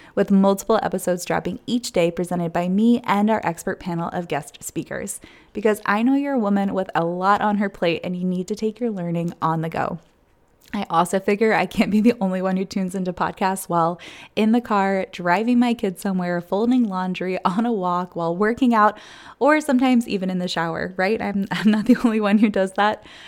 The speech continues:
So this summit was designed so that you can fit your learning in throughout your regular routine. The private podcast feed will drop episodes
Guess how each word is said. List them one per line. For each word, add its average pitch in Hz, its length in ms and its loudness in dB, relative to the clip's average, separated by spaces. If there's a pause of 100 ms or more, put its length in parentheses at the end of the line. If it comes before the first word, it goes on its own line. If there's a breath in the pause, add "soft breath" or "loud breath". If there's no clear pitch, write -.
(140 loud breath)
So 233 140 6
this 240 200 4
summit 247 240 2
was 240 160 2
designed 190 380 -2
so - 100 -4
that 196 60 0
you 202 60 -2
can 202 140 2
fit - 300 0
your 262 160 2
learning 202 420 -2
in 170 320 -4
throughout 170 400 -2
your 180 140 -2
regular 165 560 -2
routine. 180 560 -4 (500 loud breath)
The 214 60 -2
private 220 340 0
podcast 240 380 -2
feed 214 180 -6
will 214 100 -4
drop 190 300 0
episodes 180 400 -2